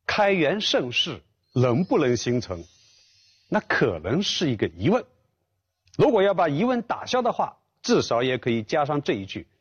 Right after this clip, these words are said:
那可能来的时间要更晚一点。在唐玄宗的支持下，作为一代名相的张九龄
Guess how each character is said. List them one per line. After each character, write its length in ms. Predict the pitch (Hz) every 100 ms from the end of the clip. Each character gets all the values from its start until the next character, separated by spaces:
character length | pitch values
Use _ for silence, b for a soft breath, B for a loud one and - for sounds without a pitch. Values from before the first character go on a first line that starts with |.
| _ _ _
那 180 | 139 135
可 340 | - - 135
能 240 | 120 139 143 _
来 240 | 135 135 135
的 80 |
时 260 | 139 - 120
间 280 | 117 113 110 _
要 220 | 117 95
更 320 | - 123 107
晚 240 | 104 - 92
一 40 |
点。 140 | 92 - _ _ _ _ _ _ _ _ _
在 240 | 190 175
唐 260 | 175 185 202
玄 240 | 190 190
宗 140 | 208 208
的 100 | 185
支 160 | 196
持 200 | 180 151
下， 180 | 156 180 - _ _ _ _ _ _
作 120 | 156
为 180 | 147 135
一 140 | 139
代 260 | 147 147 107
名 380 | 104 127 117 156
相 320 | 175 123 104
的 180 | 78 - _ _ _
张 180 | 135 117
九 200 | 113 98
龄 180 | 87